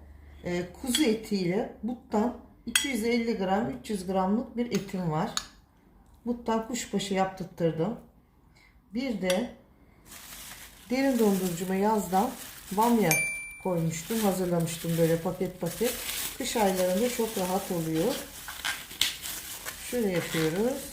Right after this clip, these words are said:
Bamyamızı bir duruluyoruz. Üzerindeki küçük tutan buz parçacıkları gidiyor. Hem dolap kokusu gidiyor.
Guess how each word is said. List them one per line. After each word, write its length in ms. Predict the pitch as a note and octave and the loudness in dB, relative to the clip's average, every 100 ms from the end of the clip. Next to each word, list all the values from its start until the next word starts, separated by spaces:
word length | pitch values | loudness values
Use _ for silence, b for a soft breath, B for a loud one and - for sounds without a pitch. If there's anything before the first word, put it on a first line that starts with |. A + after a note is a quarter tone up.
| - - - - - - - - - | -8 -8 -10 -10 -10 -10 -14 -12 -4
Bamyamızı 720 | G3+ C#4 C4 G3+ F#3 F#3+ A#3 | 2 2 4 2 2 0 0
bir 160 | G#3+ | -2
duruluyoruz. 600 | A3 A3 A3 G3+ E3+ D#3+ | 0 2 4 6 4 2
Üzerindeki 640 | G#3 A#3 G#3 G#3 G3 G3 G3 - - - | -2 0 4 4 4 2 -2 -4 -10 -8
küçük 340 | G#3 G#3 - | -6 -6 -8
tutan 340 | - - G3+ G3 | -8 2 2 2
buz 180 | A#3 - | 0 0
parçacıkları 800 | G3 F3+ F#3 E3 - F3 F3+ C4+ C4+ - - - - - | 2 2 0 -4 -6 -2 2 2 0 -8 -8 -8 -8 -4
gidiyor. 420 | G3 G#3+ G3+ B3 | 0 4 6 6
Hem 240 | A3+ A#3+ A#3+ - - F#3 | 4 2 0 -6 -8 2
dolap 340 | G#3 A3 A3+ | 4 4 0
kokusu 380 | F#3 - - F3 | -6 -6 -6 -6
gidiyor. 460 | D#3+ D3 E3 A3 | -6 -4 0 0